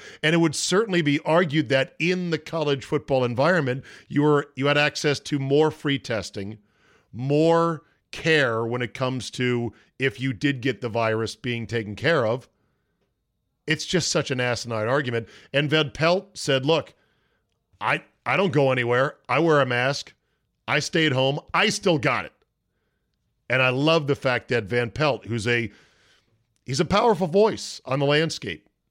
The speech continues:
stepped up and said to Dan Wolken, "No, no, no. Stop it already, please." It's just amazing to me that a guy who makes his living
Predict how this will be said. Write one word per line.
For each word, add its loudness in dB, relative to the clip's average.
stepped -2
up -2
and -6
said 0
to -4
Dan 0
Wolken, 0
"No, 2
no, -2
no. -12
Stop -4
it -14
already, -6
please." -6
It's -2
just 0
amazing 0
to -12
me -4
that -4
a -4
guy 0
who -4
makes -4
his -6
living -2